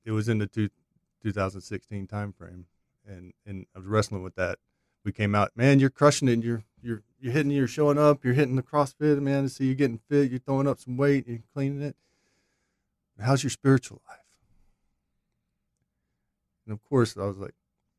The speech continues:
"Man, I'm good. I'm going, I'm going to church. I'm doing the things that need, I'm on the outside. I'm, I'm performing." <laughs> I didn't say that, but it, that's what I was thinking inside, like, "Wow."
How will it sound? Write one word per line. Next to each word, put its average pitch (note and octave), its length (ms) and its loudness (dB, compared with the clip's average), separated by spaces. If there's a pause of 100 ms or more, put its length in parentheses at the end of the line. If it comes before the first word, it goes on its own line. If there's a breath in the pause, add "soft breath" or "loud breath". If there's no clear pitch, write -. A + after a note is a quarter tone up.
"Man, E3 120 -8
I'm A#3 160 -10
good. A#2 340 0
I'm E3+ 100 -4
going, D3+ 320 -4 (320)
I'm E3 80 -16 (180)
going C#3+ 180 0
to A#2+ 60 0
church. C#3 460 0
I'm D#3+ 260 -10 (240)
doing C#3+ 200 4
the C3 80 2
things C3+ 380 2
that A#2 180 -10 (280)
need, C3 240 -2 (200)
I'm B2+ 120 -16 (440)
on C#3+ 80 -6
the C#3 80 0
outside. C#3 380 0 (220)
I'm, D3+ 120 -12 (260)
I'm E3 120 2
performing." G3+ 500 8 (160)
<laughs> - 0 - (640 loud breath)
I C3+ 60 6
didn't D3+ 180 6
say C#3+ 200 10
that, C3 400 10
but C3 160 4
it, B2+ 160 6
that's C#3 220 6
what C3+ 100 6
I A#2 140 8
was A2+ 200 0 (520)
thinking C3 260 0
inside, A#2+ 360 -2
like, G#2 180 -10 (640)
"Wow." B2+ 160 -20